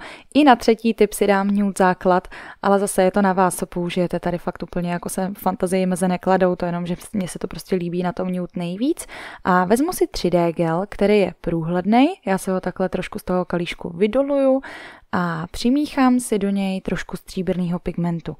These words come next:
Asi by to šlo udělat i jinak, že by se třeba to mohlo nechat jakoby průhledný a potom do toho zaleštit nějakým způsobem pigment, ale já jsem chtěla, abych, eh, si vytvořila tu hmotu už takhle stříbrnou, jako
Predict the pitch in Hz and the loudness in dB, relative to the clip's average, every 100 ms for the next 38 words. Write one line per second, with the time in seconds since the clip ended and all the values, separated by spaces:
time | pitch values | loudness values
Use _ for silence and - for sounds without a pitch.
0 | - - - - 240 - 311 320 302 269 | -16 -20 -20 -6 -2 0 0 0 2 2
1 | 233 233 233 - 240 196 180 214 220 208 | 4 4 4 2 0 2 0 0 -2 -4
2 | - 196 - 202 196 202 196 202 190 190 | -4 -6 -2 -2 0 -2 0 0 0 -2
3 | 180 - 175 165 156 - 226 254 240 240 | -2 -4 -4 -4 -4 -2 2 2 4 4
4 | 240 196 190 - 185 180 - 185 185 180 | 4 0 -4 -2 -2 -2 -2 -2 0 0
5 | 180 - 190 190 180 - 185 - 180 185 | -2 -2 -6 -4 -4 -4 -6 -8 -4 0
6 | 180 175 170 175 170 - - - 240 240 | 0 0 -2 -2 -4 -8 -14 4 8 8
7 | 240 240 - 202 202 - 196 196 - 214 | 8 2 4 4 4 4 0 -2 -2 -2
8 | 190 - 190 185 185 190 190 185 190 196 | -2 -4 -6 -4 -4 0 0 0 -2 -2
9 | 185 - 180 - - - _ 208 190 - | -2 -2 -4 -6 -18 -20 _ 0 0 -6
10 | _ 190 - 190 180 - 180 170 180 180 | _ -6 0 0 0 -6 -6 -4 -2 -4
11 | 175 170 165 - 170 165 | -4 -6 -8 -6 -6 -6